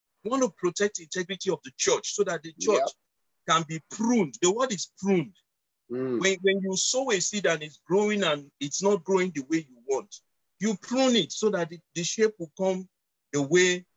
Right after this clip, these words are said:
Speaker 1: all the leaves and the branches will be able to
Speaker 2: Yes, sir.
Speaker 1: absorb direct sunlight. And that is what the ministry of the pastor is. Not as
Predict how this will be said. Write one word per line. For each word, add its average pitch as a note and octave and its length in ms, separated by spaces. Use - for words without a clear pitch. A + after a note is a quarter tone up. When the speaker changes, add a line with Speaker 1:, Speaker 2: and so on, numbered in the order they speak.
Speaker 1:
all E3 200
the D3 140
leaves D3 460
and B2 340
the B2 140
branches D#3+ 500
will B2+ 140
be C#3 80
able D3+ 140
to - 160
Speaker 2:
Yes, G#2 140
sir. C3 120
Speaker 1:
absorb C#3+ 340
direct C#3 400
sunlight. C3 560
And G3 160
that A#3+ 140
is E3+ 200
what G3 240
the C#3+ 120
ministry F#3 440
of D#3+ 120
the C#3 100
pastor E3+ 340
is. - 220
Not A#3+ 420
as F3 440